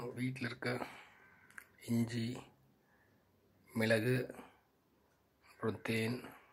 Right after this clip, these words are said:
அப்புறம் கொஞ்சமா மஞ்சள் தூள், இது லைட்டா சுடு தண்ணியில போட்டு குடிங்க. அது செய்ய முடியாதவங்க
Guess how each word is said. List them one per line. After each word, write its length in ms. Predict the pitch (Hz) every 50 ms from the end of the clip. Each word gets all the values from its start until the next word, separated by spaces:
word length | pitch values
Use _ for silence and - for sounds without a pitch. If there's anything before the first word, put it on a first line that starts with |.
| _ _ _ _ - _ _ _ _ _ - - _ _ _ _ _ _ _
அப்புறம் 280 | _ _ - 127 120 -
கொஞ்சமா 340 | 113 110 120 117 120 120 120 120 113 - - - - - - - - - - - - - - - - - - - -
மஞ்சள் 360 | 123 113 117 110 113 107 104
தூள், 240 | - 107 104 101 - - - - - - - - _ _ _ _ _ _ _ - - - - - _ _ -
இது 220 | 120 110 - - 113
லைட்டா 360 | 110 113 117 127 - 123 120 123 120 120 110
சுடு 260 | - - - 120 117
தண்ணியில 320 | 117 117 117 120 120 117 120 123 - _
போட்டு 220 | - 113 107 107 -
குடிங்க. 360 | - 107 104 107 110 110 113 - - - - - - _ _ _ _ _ _ _ _ _ _ _ _ _ _ - - - _ _ _ -
அது 280 | - - 113 120 113
செய்ய 240 | 107 - 131 123 120 120
முடியாதவங்க 580 | 123 113 113 113 113 110 113 117 120 127 131